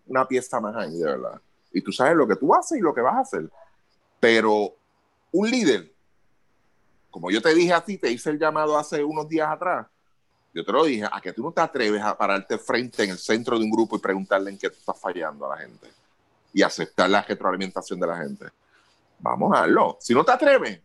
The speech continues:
pues está bien, no hay ningún problema. Pero siéntate tú y hazlo. Siéntate, o sea, no venga con la excusa de que, "Ah, que hay que jugadores que son así, hay jugadores que son asados". O sea, son tiempos diferentes, tú mismo lo has dicho, son tiempos diferentes, lo, los enfoques de los jugadores son otras cosas,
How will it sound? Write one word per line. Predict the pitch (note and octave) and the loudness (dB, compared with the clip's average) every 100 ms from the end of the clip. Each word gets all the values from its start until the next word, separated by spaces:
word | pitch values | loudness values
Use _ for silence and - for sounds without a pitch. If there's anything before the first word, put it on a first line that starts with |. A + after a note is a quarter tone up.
| _ _ _ _ _ | _ _ _ _ _
pues | F3 C4 | -6 -6
está | - A#3 | -2 -2
bien, | G#3 D3 | -2 -6
no | |
hay | D3 | -10
ningún | F3+ F#3+ | -10 -6
problema. | F3+ D3 A2 - _ _ _ _ | -6 -4 -8 -14 _ _ _ _
Pero | F#2+ | -8
siéntate | F#2+ F#2+ G#2 B2 | -6 -4 -2 -2
tú | F3+ F#3 | -2 0
y | |
hazlo. | E3 D#3+ A#3+ C#3+ _ _ _ _ _ _ _ _ _ _ | 0 0 -4 -10 _ _ _ _ _ _ _ _ _ _
Siéntate, | - F#2+ G2+ F#3+ F#3+ | -10 -8 0 0 0
o | C#3 | 0
sea, | A2 | 0
no | G#2+ A2 | 0 0
venga | B2 E3+ | 2 2
con | E3+ F3+ | 2 2
la | |
excusa | E3+ C#3 E3 G3+ F#3 | 0 0 0 2 0
de | C#3 | 0
que, | B2 | -2
"Ah, | C4 D#4+ - | -2 -2 -6
que | A3 | -8
hay | |
que | G#3+ G#3+ | -4 -6
jugadores | G3 F3+ E3+ F#3 F#3+ E3+ | -2 0 2 0 -2 -6
que | E3 | -10
son | - D#3 D#3+ | -6 -6 -6
así, | - F3+ G#3+ F#3+ | -8 -8 -2 0
hay | D#3 | 2
jugadores | D#3+ D3+ D3+ | 2 2 0
que | D3+ | -4
son | - C#3+ | -6 -2
asados". | B2+ - C3+ E3 D#3+ - _ _ _ _ _ - | -2 2 4 6 4 0 _ _ _ _ _ -8
O | |
sea, | A2+ A2 - | -4 -4 -4
son | - D#3+ E3 | -4 -2 0
tiempos | F#3 F#3 F#3+ E3+ | 0 0 -2 -4
diferentes, | E3+ E3 D#3 G#3+ G3+ D3 | -6 -4 -4 -6 -6 -4
tú | D3 | -2
mismo | D3+ E3 E3 | -2 -2 0
lo | D3+ | 0
has | C3 | 0
dicho, | D3+ G#3 G3+ | -6 -8 -10
son | D3+ D3 | -8 -6
tiempos | D#3+ D#3+ D#3 | -6 -4 -4
diferentes, | D3+ C3+ B2+ F3 F#3 D#3 C#3+ | -2 2 2 2 0 4 6
lo, | C3+ B2 A#2 | 6 6 6
los | A2+ A2+ | 4 2
enfoques | A2+ C3 B2+ D3 | -2 -4 -2 -2
de | D3+ | 0
los | C#3 | 2
jugadores | C#3 C3+ C3 | 2 2 -2
son | C3 | -6
otras | C3 B2+ B2 | -6 -8 -4
cosas, | D3 F#3 F3+ | -2 -2 -2